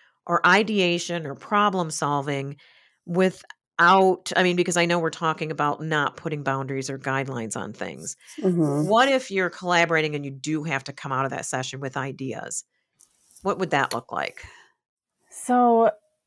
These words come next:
Speaker 2: I, I have to take this opportunity to talk about, um, this woman, Mary Parker Follett, who was, like, the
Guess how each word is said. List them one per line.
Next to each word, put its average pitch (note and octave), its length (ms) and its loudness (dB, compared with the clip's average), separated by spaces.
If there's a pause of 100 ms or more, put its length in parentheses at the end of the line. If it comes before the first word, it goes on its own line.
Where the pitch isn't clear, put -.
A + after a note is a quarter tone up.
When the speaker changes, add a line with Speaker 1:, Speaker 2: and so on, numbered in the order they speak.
(180)
Speaker 2:
I, A#3 540 2
I A3 60 2
have A3+ 440 2
to B3 100 0
take A#3 220 0
this A#3 180 -2
opportunity F3+ 580 2
to E3 60 0
talk F3 300 -2
about, D3+ 520 0 (240)
um, D#3+ 540 -4 (380)
this F3+ 220 -6
woman, E3+ 340 6
Mary E3 500 6
Parker E3 400 -2
Follett, E3+ 600 2
who F#3 520 4
was, F3 200 2
like, D3+ 480 0 (460)
the G3 180 -2